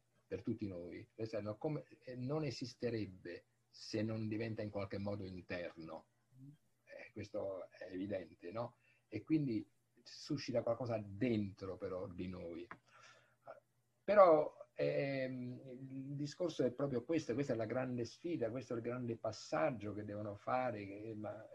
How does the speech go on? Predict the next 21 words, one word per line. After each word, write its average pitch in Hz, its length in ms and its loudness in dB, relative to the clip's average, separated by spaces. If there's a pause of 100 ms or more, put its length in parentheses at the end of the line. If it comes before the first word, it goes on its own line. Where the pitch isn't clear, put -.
dobbiamo 127 360 2
fare 110 260 -2 (320)
tante 135 420 2
persone, 98 640 -2
insomma, 92 360 -10
che 143 160 0
hanno 104 560 0
appunto, 117 720 -6 (640)
ehm, 113 380 -6
hanno 139 380 -2 (320)
fondato, 143 1000 2 (600)
eh, 98 520 -6
questo 147 460 0
loro 127 380 4
sentimento 123 680 -2
di 110 340 -4
identità 117 800 -2
e 98 120 -6
quindi 123 280 0
di 110 260 -2
autoriconoscimento 117 1800 0